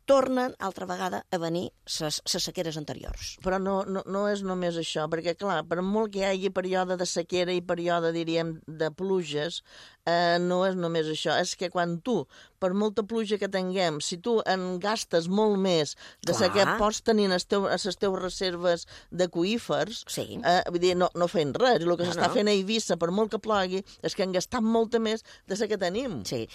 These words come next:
Speaker 2: I,
Speaker 1: És que
Speaker 2: per
Speaker 1: amb
Speaker 2: tant, el
Speaker 1: aquestos
Speaker 2: problema no, no l'arreglam.
Speaker 1: amb aquests anys hem doblat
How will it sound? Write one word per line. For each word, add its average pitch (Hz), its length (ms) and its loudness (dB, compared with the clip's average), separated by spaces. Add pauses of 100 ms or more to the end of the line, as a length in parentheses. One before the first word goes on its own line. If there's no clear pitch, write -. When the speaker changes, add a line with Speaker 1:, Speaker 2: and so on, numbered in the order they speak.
(120)
Speaker 2:
I, 196 100 -8
Speaker 1:
És 196 80 2
que 180 80 2
Speaker 2:
per - 80 2
Speaker 1:
amb - 80 4
Speaker 2:
tant, - 80 2
el 247 80 6
Speaker 1:
aquestos 214 160 2
Speaker 2:
problema 202 320 8
no, 247 140 4
no 247 180 2
l'arreglam. 180 640 -2 (240)
Speaker 1:
amb 190 160 2
aquests 220 440 0
anys 226 420 -2
hem 240 160 4
doblat 220 540 -2